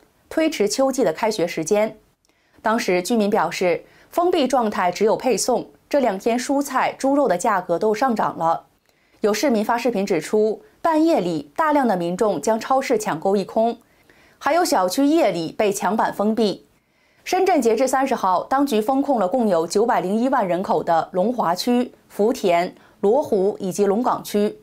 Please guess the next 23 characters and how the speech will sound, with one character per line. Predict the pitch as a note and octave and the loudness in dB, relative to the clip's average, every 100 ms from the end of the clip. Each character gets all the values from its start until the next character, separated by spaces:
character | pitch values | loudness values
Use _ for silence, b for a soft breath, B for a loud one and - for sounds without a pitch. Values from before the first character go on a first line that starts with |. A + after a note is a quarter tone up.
| b b b | b b b
停 | - C#4+ | 0 0
驶 | E4 | 2
了 | F3+ | 0
二 | - C4 | 0 0
十 | B3+ | -2
四 | - B3+ | 0 0
个 | F3 | 0
地 | F3+ A#3+ | 0 -2
铁 | - - | -2 -2
车 | G#3+ G#3+ | -2 0
站 | A3 E3+ - | 0 -2 -6
以 | - G3 | -6 -2
及 | A3 | -2
三 | A3+ C#4+ | 0 0
百 | B3 D#3 | 0 0
三 | A#3+ B3 | 0 0
十 | |
五 | B3+ F#3 | 0 0
个 | F3 | -2
公 | E3 G#3+ | -2 0
交 | A3+ A3 | 2 0
车 | A3 D#3+ | 0 0
站、 | F3+ D#3+ | 0 0